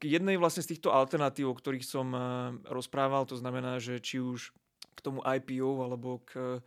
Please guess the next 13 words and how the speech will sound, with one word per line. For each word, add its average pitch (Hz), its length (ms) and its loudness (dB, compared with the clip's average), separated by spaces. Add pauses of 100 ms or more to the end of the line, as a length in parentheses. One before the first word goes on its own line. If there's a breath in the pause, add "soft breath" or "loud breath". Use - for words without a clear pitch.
(880 soft breath)
akvizícii 143 480 0
startupu 135 480 2
strategickým 131 720 -2
investorom 127 640 0
obvykle 127 320 -4
smerujú 127 560 0
aj 123 320 -4
teda 123 80 -6
samotné 127 400 -6
startupy 123 480 -2
a 120 80 2
ich 120 160 -4
zakladatelia, 123 720 -2